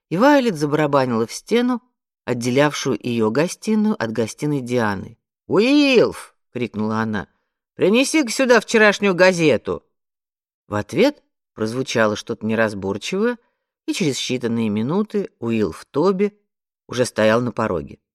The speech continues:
Это был необычайно высокий мужчина с могучими плечами, огромными ручищами и ножищами. Из тех,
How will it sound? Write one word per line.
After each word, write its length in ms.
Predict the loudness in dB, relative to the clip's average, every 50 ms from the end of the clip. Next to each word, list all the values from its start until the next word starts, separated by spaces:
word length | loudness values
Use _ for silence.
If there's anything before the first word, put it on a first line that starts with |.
| _ _ _ _ _ _ _ _ _ _ _ _ _ -14
Это 180 | -10 -6 -4 0
был 180 | 0 0 0
необычайно 840 | 0 0 0 0 0 0 -2 -6 -4 0 2 2 2 2 2 -2 -4
высокий 580 | -6 -6 -8 -4 -2 -2 -2 -2 -2 -4 -6
мужчина 760 | -4 -4 -6 -6 -8 -8 -8 -6 -6 -4 -4 -4 -6 -8 -8 _ _ _ _ _ _ _ _ _ _ _
с 100 | -10 -6
могучими 520 | -4 -2 0 0 0 -2 -2 -4 -6 -8
плечами, 800 | -8 -8 -10 -10 -10 -8 -6 -2 0 0 0 0 -2 -4 -8 -10 _ _ _ _ _ _ _ _ _
огромными 800 | -8 -8 -6 -6 -4 -2 0 2 2 2 2 0 -2 -2 -2 -2
ручищами 760 | -2 -4 -6 -6 -6 -6 -6 -4 -6 -6 -6 -6 -6 -6 -6
и 140 | -6 -4 -2
ножищами. 840 | -2 -2 -2 -2 -4 -6 -6 -6 -8 -10 -12 -12 -14 -16 -18 -20 _ _ _ _ _ _ _ _ _ _ _ _ _
Из 220 | -14 -12 -12 -12
тех, 420 | -6 0 2 2 2 0 -2 -8